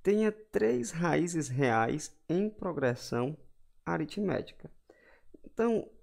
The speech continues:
na primeira frase aqui, ele dá uma relação entre a A e B e diz que A e B são números reais positivos.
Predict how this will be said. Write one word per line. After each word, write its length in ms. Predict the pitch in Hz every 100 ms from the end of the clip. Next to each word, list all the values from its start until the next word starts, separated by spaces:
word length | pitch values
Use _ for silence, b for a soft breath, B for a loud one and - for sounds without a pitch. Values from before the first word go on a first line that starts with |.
| -
na 120 | - 175
primeira 420 | 175 202 247 233
frase 520 | - - 147 139 120
aqui, 480 | 117 - 175 - -
ele 240 | - 147 165
dá 140 | 131
uma 160 | 131 131
relação 800 | 139 175 170 139 - 123 135 151
entre 320 | - 120 117
a 100 | -
A 180 | 113 117
e 80 | 135
B 380 | 127 131 160 b b -
e 80 | 151
diz 260 | 165 165
que 160 | - -
A 100 | 185
e 40 |
B 180 | 160 147
são 160 | 156 175
números 280 | 175 170
reais 240 | 165 156 156
positivos. 760 | - 165 226 - - - -